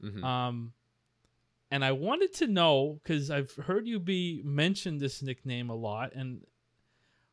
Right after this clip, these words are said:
Speaker 2: where does T S T come from?
Speaker 1: <laughs> Yeah, um, Tight Ship Troy is what it stands for. I don't know if people know that, but that's what it stands for.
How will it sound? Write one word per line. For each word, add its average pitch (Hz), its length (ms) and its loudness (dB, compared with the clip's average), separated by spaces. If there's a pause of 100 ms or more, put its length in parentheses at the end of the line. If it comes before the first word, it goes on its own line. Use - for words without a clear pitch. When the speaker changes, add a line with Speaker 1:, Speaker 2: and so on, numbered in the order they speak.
(100)
Speaker 2:
where 233 240 4
does 311 280 2
T 233 320 -2
S 214 220 2
T 214 300 -2
come 185 320 -2
from? 135 240 -4 (280)
Speaker 1:
<laughs> - 1600 -10
Yeah, 117 360 2 (120)
um, 95 760 6 (440)
Tight - 340 0
Ship - 460 0
Troy 117 680 0 (120)
is 101 160 -8
what 95 180 -2
it 82 140 -4
stands 92 400 -2
for. 71 160 -4
I 92 60 2
don't 156 100 -4
know - 60 -6
if - 80 -10
people - 200 -6
know 85 280 -4
that, 50 320 -12 (320)
but 101 100 -4
that's 120 160 4
what 147 80 -4
it 123 80 0
stands 107 340 -2
for. 87 300 -2